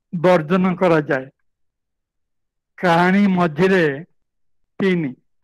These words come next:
କାହାଣୀ ମଝିରେ ଗୀତ ଇତ୍ୟାଦି ଦିଆଯାଏ। ନାଟକର କ୍ରମାନ୍ୱୟତାକୁ ଭଙ୍ଗ କରାଯାଏ। ତେଣୁ କୃଷ୍ଣ ବାବୁ ଯୋଉ କହିଲେ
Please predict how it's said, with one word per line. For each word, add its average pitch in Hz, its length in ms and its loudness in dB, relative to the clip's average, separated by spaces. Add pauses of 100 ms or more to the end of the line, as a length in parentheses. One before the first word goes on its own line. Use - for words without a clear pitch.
(220)
କାହାଣୀ 180 380 2
ମଝିରେ 175 540 2 (1040)
ଗୀତ 190 460 -4
ଇତ୍ୟାଦି 214 440 0
ଦିଆଯାଏ। 170 500 -2 (3250)
ନାଟକର 202 640 0 (140)
କ୍ରମାନ୍ୱୟତାକୁ 190 1120 0
ଭଙ୍ଗ 170 480 -2
କରାଯାଏ। 165 480 -2 (560)
ତେଣୁ 202 200 -6
କୃଷ୍ଣ - 360 -4
ବାବୁ 233 200 2
ଯୋଉ 247 140 4
କହିଲେ 220 440 4